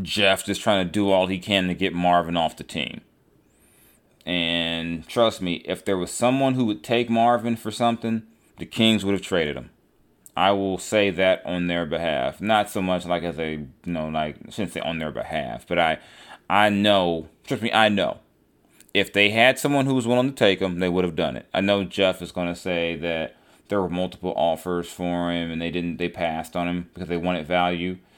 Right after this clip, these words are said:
They should want value, but what the question is, what exactly is Marvin's value? And right now, it don't look very high. Right now, he comes across as a guy who doesn't speak for himself, who lets other people,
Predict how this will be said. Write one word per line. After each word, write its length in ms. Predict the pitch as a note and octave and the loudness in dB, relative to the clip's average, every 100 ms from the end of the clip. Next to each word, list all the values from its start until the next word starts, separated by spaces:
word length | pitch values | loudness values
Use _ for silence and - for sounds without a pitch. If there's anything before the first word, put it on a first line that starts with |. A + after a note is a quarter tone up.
| _ _ | _ _
They 120 | C#3 D3 | 0 0
should 280 | - G3+ | 4 2
want 260 | B2+ G#2 F2+ | 4 0 0
value, 480 | F#2 F2 F2+ F#2 A#2 _ _ | 0 0 0 -4 -8 _ _
but 480 | A2+ C#3+ A2+ G2+ - _ _ _ _ _ | -2 4 4 4 -2 _ _ _ _ _
what 200 | A#2 A2+ | -8 -6
the 80 | A2+ | -4
question 420 | C3+ B2 A#2 A2+ | 0 0 0 -2
is, 320 | A2+ F2+ E2 _ _ _ _ | -2 -2 -6 _ _ _ _
what 300 | F2 G2 A#2 | -4 2 2
exactly 580 | G2 F#2 G2+ G2 F#2+ F2 | 2 4 4 4 -2 -4
is 120 | F2 | -2
Marvin's 520 | F2+ F#2 F2+ F2 D2+ | 0 2 2 -2 -8
value? 540 | D2+ G2 F2 A1+ G1+ - _ _ _ _ _ | 0 2 2 -4 -10 -18 _ _ _ _ _
And 320 | F2+ F#2 F#2 | -2 0 2
right 200 | B2 B2+ | 2 2
now, 320 | C3 C#3+ A2 | 2 4 4
it 40 | G#2 | 4
don't 220 | A#2+ A#2 | 2 2
look 140 | A2+ | -2
very 320 | F#2 G2 F#2 E2+ | 0 0 0 0
high. 320 | E2 G#1 - _ _ _ _ _ _ _ _ _ _ _ _ _ _ _ | -2 -2 -8 _ _ _ _ _ _ _ _ _ _ _ _ _ _ _
Right 340 | A2+ G#2+ B2+ B2 | -4 6 6 6
now, 380 | A2+ A#2 A2 | 6 6 6
he 140 | G#2+ G#2+ | 4 0
comes 320 | - A#2+ G#2+ | 2 2 2
across 240 | - A#2 | 2 2
as 160 | G2+ F#2 | 2 -6
a 40 | |
guy 460 | E2 G2+ G2 F#2+ F#2+ | 4 6 8 6 2
who 180 | F#2+ G2 | 0 0
doesn't 280 | G#2 G#2 A2 | 2 2 -2
speak 320 | - G2+ F2 | -4 -6 -4
for 140 | F2+ | -4
himself, 500 | E2+ D#2 E2+ D#2+ D#2 - _ - - | -4 -2 0 0 -2 -10 _ -20 -14
who 120 | - | -2
lets 220 | G2+ G2 - | 2 2 4
other 220 | G#2 A2 | 2 2
people, 400 | - A#2 F#2+ F#2+ | -2 -4 -2 -8